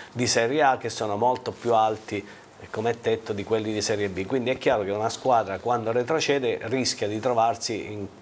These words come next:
cattivissime acque da un punto di vista finanziario, con tutti questi giocatori che, che magari non riesce a piazzare, e quindi c'è questo paracadute che complessivamente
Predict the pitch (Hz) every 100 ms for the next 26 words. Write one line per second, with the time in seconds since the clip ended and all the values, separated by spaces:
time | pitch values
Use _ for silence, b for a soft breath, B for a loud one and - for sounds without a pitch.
0 | - - 127 - - 120 117 - - 110
1 | 113 117 117 113 104 104 107 104 107 104
2 | 104 110 104 107 - 113 104 90 92 -
3 | B B B B - 120 107 127 - 127
4 | - 104 117 120 131 117 92 104 - -
5 | - 107 104 120 113 104 104 110 - 113
6 | - 104 - 107 110 - - 139 127 110
7 | - 113 113 110 107 101 107 101 92 90
8 | 117 - 143 147 160 - 196 180 135 123
9 | 127 131 131